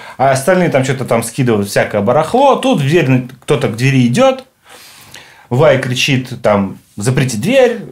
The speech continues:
Её подпирает, э, дрищ стулом. Они говорят, «Давайте, давайте, бежим». Паудер бежит. И когда бежит, она один из кристальчиков роняет. И тот катится и начинает как-то там, из него молнии какие-то вываливаться начинают. Там.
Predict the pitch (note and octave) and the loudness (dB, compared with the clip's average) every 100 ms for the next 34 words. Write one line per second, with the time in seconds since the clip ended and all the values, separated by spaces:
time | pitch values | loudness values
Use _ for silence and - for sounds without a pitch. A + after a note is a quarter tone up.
0 | F#2+ B2 C3+ B2+ B2 D3 C#3+ C#3 A2+ G2+ | -4 0 2 2 -2 0 2 4 2 0
1 | - G#2+ G2 F#2+ F#2+ F#2 F2+ F#2 F#3+ A#3+ | -4 -4 0 0 0 -2 -4 -2 0 0
2 | - - _ _ _ _ _ _ - - | -4 -10 _ _ _ _ _ _ -14 -4
3 | - G3 D3+ C3+ C3 - - - A#2+ C3+ | 0 2 2 0 -2 -10 -18 -6 0 2
4 | C3+ C3 F3 E3 C3 C#3 B2+ A#2+ C3+ D3+ | 2 2 4 2 2 2 2 0 -2 0
5 | C#4+ C4 G3 F3 C#3 C3 B2 D3 F#3+ C#4 | 2 2 2 2 4 0 0 0 2 0
6 | C4 - - - - D3 E3+ F3 F3 D#3+ | -2 -10 -16 -14 -4 -2 2 4 4 2
7 | E3+ C#4 C4 D#3 E3+ E3 D#3 F#3+ D#3+ D#3 | 0 0 2 2 4 2 2 0 -2 -4
8 | D3 B3 C4 - C3 D3 A#3 B3 A3 C#3+ | 0 0 0 -2 -2 2 2 4 2 2
9 | G2 - C3 C3 F#3+ - C4 D#4+ B3+ - | 0 -6 -6 -2 -2 0 -2 -2 -6 -2
10 | C3 C#3+ C#3+ F3+ G#3+ G3 G3 F3+ - D3 | 0 0 0 0 2 2 0 -2 -2 -4
11 | C#3+ C#3+ C#3 C3+ D#3+ D#3 E3 A#3+ A3+ G3 | -2 0 0 0 2 2 4 2 2 0
12 | G3 - D#3 D3+ D#3 E3+ C#3+ C3+ C3 B2+ | -2 -4 0 2 2 2 2 0 -2 -2
13 | C#3+ C#3+ C3+ B2+ A2+ | 0 2 2 0 -4